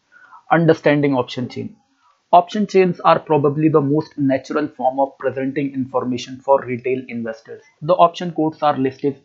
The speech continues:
in an easy to understand sequences. Trader can find an option premium by following the corresponding maturity date and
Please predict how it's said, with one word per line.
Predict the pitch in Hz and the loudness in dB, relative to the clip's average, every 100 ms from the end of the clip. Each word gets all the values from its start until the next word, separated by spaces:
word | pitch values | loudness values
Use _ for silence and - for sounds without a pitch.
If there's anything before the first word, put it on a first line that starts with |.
| - - | -20 -6
in | 143 143 131 | -4 -2 -2
an | 135 - | -2 -2
easy | 151 139 170 | -4 0 -2
to | 160 156 147 | -2 -2 0
understand | 139 131 - 139 139 | 0 0 -2 -2 -2
sequences. | - 127 - 123 120 120 - _ - | -6 -12 -12 -12 -12 -14 -16 _ -2
Trader | 135 139 139 | 2 2 2
can | 135 139 135 _ - | 0 -2 -4 _ 0
find | 139 156 143 - | 2 2 -2 -4
an | 127 | -2
option | 135 131 - 135 | 0 0 -2 -6
premium | 127 147 151 131 131 | -4 -2 0 -2 -2
by | 123 123 | -2 -4
following | 123 131 139 143 | 0 2 2 -2
the | 135 | -4
corresponding | 131 123 123 _ 135 151 151 | -6 -8 -8 _ -4 -4 -4
maturity | 127 123 131 156 156 143 | -4 -4 -4 -2 -4 -4
date | 123 139 139 _ _ _ _ _ - | -2 -4 -4 _ _ _ _ _ 0
and | 156 165 | 0 0